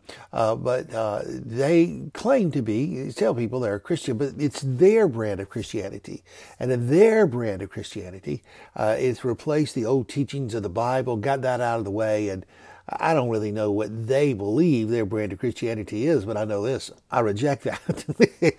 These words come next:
<laughs> Anytime you, you, you throw the Bible out, you throw the Bible away, you're on the wrong track.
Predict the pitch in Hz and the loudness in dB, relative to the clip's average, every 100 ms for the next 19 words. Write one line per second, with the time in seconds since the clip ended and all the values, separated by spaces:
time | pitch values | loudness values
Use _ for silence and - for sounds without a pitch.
0 | - - - 160 220 196 165 135 123 107 | -6 -8 4 6 6 6 0 -2 -2 -2
1 | 104 139 113 123 117 117 120 107 156 143 | -2 -4 -4 -4 -2 -4 -4 0 2 2
2 | 101 143 165 110 104 98 - - - - | 2 0 -2 -2 -2 -2 -4 -8 -14 -8
3 | 104 135 101 127 160 117 101 92 98 - | 0 0 2 0 0 0 0 -2 -6 -8
4 | - - 131 127 135 110 113 113 - 113 | -16 -4 0 0 0 -2 -2 -4 -8 -12
5 | - | -12